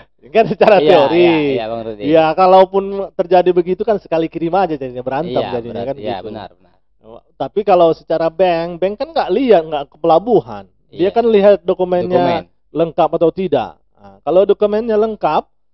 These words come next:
Speaker 1: ya dia pasti bayar. Karena di kitab sucinya, eh, L C
Speaker 2: F-
Speaker 1: itu, letter of credit itu, U C P enam ratus itu seperti itu, klausanya, pasalnya seperti itu. Bank is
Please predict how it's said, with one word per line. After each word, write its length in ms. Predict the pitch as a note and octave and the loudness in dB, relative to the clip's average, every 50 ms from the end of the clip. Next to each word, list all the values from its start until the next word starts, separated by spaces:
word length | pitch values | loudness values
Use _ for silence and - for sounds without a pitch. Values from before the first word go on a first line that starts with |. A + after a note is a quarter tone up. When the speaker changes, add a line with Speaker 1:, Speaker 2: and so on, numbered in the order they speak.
| _ _ _ _ - | _ _ _ _ -4
Speaker 1:
ya 80 | C#3 F#3 | -4 -2
dia 160 | - A3 B3+ | 0 0 2
pasti 240 | - G3+ - - G3+ | 0 0 -2 -2 0
bayar. 560 | F3 A3+ C4+ D4+ B3+ G#3+ F#3+ F#3+ F#3 E3+ - _ _ - | 2 4 4 6 6 6 4 4 0 -4 -10 _ _ -2
Karena 480 | F3+ F3+ F3+ G3 A3 A3 G#3 G3+ G3 F3+ F3+ _ _ _ _ _ _ _ _ _ _ | -2 -2 0 0 0 2 2 2 0 -2 -4 _ _ _ _ _ _ _ _ _ _
di 240 | C3+ D#3+ E3+ E3 D#3+ | 0 2 2 2 2
kitab 320 | - F3 - F3+ E3 C#3+ | -2 -2 0 0 -2 0
sucinya, 800 | - F3+ F3 - - F3+ F3 E3+ E3+ E3+ E3 D#3+ D#3+ D3+ G#2 G#2 _ _ | 0 0 0 0 -2 -4 -4 -2 -4 -4 -2 -4 -4 -6 -8 -12 _ _
eh, 680 | - D#3 D3+ D3+ D3 D3 D3 D3 D3 D3 C#3+ C#3+ C#3 - _ _ _ _ _ _ _ _ _ _ - | -6 -2 -2 0 0 0 0 0 0 0 0 -2 -2 -4 _ _ _ _ _ _ _ _ _ _ -6
L 160 | D#3+ E3 E3+ E3 | -2 -2 0 0
C 160 | - - E3+ | 0 -2 -2
Speaker 2:
F- 80 | D#3 | 0
Speaker 1:
itu, 160 | - F#3 F#3+ F3+ | 4 4 4 4
letter 240 | F3 D#3+ - D#3+ | 4 2 2 0
of 160 | D#3 D3 _ - | 0 0 _ 0
credit 400 | D#3 D3+ D3 C#3+ C#3 C#3+ C3+ - | -4 -2 -2 -4 -6 -8 -10 -4
itu, 160 | - A3 G3 | 0 0 0
U 200 | D3+ D#3 D#3+ D#3+ - | 0 0 -2 -2 -2
C 160 | - D#3+ - | -4 -8 -6
P 160 | D#3 D#3 D3+ | -6 -6 -6
enam 160 | D3 D3 D3 | -6 -8 -4
ratus 320 | C#3+ C#3+ C3+ - D3+ - - | -2 -4 -4 -4 -6 -14 -14
itu 320 | C#3 - C4+ A3+ F3+ - | -12 -8 -6 -6 -6 -6
seperti 400 | - - C#3+ - - E3 G#3 _ | -6 -10 -10 -6 -4 -6 -6 _
itu, 240 | - C3+ A#2+ A#2 - _ _ - | -6 -6 -6 -6 -12 _ _ -4
klausanya, 560 | C3 A#2+ A#2+ - - B2 A#2 A2 G2 F2+ F2+ _ _ | -2 -2 -2 -2 -6 -10 -10 -10 -14 -20 _ _ _
pasalnya 480 | - A2+ A2+ - B2+ C3 C#3+ D#3 D3+ | -10 -10 -8 -8 -8 -10 -8 -10 -14
seperti 400 | _ _ - A2+ G#2+ _ A#2 B2 | _ _ -20 -20 _ _ -20 -20
itu. 240 | - _ G#2 F#2+ - _ _ _ _ _ _ _ _ _ _ | -20 _ -20 -20 -20 _ _ _ _ _ _ _ _ _ _
Bank 320 | - G3 A#3+ A#3+ A#3+ A#3+ F#3+ F#3 | 0 0 2 2 0 -2 0 0
is 160 | F#3 - | 0 0